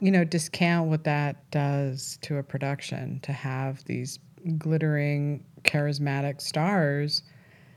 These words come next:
You know, that's why, Mark, when we go to Telluride, that's why they bring them all up there. And that's why we spend time with them in bars and, you know, interviews. And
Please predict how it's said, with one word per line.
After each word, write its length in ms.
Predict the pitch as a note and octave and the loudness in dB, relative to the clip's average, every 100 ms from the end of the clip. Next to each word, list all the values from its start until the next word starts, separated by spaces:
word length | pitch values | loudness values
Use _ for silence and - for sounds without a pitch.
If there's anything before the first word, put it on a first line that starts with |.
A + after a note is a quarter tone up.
| _ - | _ 0
You 80 | F3+ | 4
know, 280 | D#3 D#3 D3+ | 4 4 0
that's 260 | F3 F3 F3 | 2 2 4
why, 520 | F3 E3+ G3+ G3 F3 D#3+ | 4 4 6 6 4 4
Mark, 360 | D#3+ D#3 D3 | 4 4 2
when 80 | E3 | 2
we 100 | D#3+ | 2
go 140 | D#3 D3+ | 4 2
to 80 | |
Telluride, 680 | D3+ G3 A3 A#3+ E3+ C#3+ C#3+ | 2 2 4 4 4 4 2
that's 240 | C#3+ D#3+ - | 2 0 2
why 140 | E3 | 4
they 140 | F3 | 4
bring 260 | E3 D#3+ F3+ | 2 4 6
them 140 | F3+ E3 | 6 6
all 220 | E3 F3+ | 2 2
up 160 | A#3 | -2
there. 360 | - G#2+ A2 C3+ - - - - - - | -4 -6 -4 -6 -10 -20 -20 -20 -20 -2
And 120 | D#3+ | 0
that's 180 | D#3+ D#3 | 2 2
why 140 | D#3 | 2
we 140 | D#3 D#3 | 4 2
spend 380 | D#3 - D#3 D3+ | 0 2 2 2
time 300 | D3 G#3 A3 | 2 2 2
with 180 | D#3 | 2
them 340 | - B2+ B2 C3 | -2 -4 -2 -2
in 160 | C3+ | -2
bars 580 | C3+ C3 C3+ C3+ C#3+ C#3 | -2 -2 0 0 0 -2
and, 320 | C3 C3 B2+ | -2 -4 -4
you 80 | D3 | -4
know, 260 | C3+ B2+ B2 B2+ | -2 -4 -6 -6
interviews. 800 | C#3+ C#3 C#3 C#3 C3+ C#3 D3 D3 | -4 -2 -4 -4 -2 0 0 -2
And 300 | C#3 C3 C#3+ | -2 -2 -6